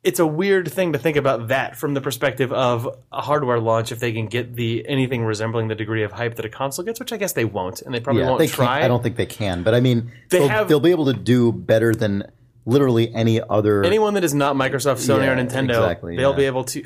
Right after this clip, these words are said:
Speaker 1: they have the money and they have just, like, the imagery of the games that exist on this thing that would just fucking crush a face. If you're a little kid and you're like, "I love, you know, I'm so excited about how everything on my Xbox One looks,"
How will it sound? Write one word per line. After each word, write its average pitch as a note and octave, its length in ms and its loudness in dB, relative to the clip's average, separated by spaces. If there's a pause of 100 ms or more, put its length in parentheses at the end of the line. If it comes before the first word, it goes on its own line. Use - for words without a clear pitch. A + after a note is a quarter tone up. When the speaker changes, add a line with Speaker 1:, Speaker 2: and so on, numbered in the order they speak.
(100)
Speaker 1:
they C3 140 0
have C3+ 220 0
the B2+ 80 -2
money C3 460 0
and C#3 260 -2
they C3 160 0
have B2 240 -2
just, A#2 240 -6
like, A#2 300 -4 (680)
the A2 220 -14
imagery B2+ 520 2
of B2+ 220 0
the B2 80 -2
games B2 360 -2
that A2+ 100 -6
exist A2+ 340 -4
on A2 80 -4
this G#2+ 140 -4
thing G#2+ 240 -4
that G#2+ 100 -2
would A2 120 -6
just A#2 300 -6 (140)
fucking A#2+ 380 -2
crush C3+ 400 -4
a A#2 60 -6
face. A#2+ 360 -2
If A#2+ 120 -8
you're D#3+ 80 2
a D3+ 40 4
little D#3 180 0
kid C3+ 380 0
and B2 120 -2
you're A#2+ 120 0
like, A#2 260 0
"I D#3 200 0
love, B2+ 520 0 (480)
you D#3 80 0
know, C3+ 60 4
I'm A#2+ 140 0
so D3 220 2
excited D3+ 340 2
about C3 180 0
how B2+ 80 2
everything C3 240 2
on B2+ 80 2
my B2+ 100 -2
Xbox B2 380 -2
One A#2 300 0
looks," - 380 -6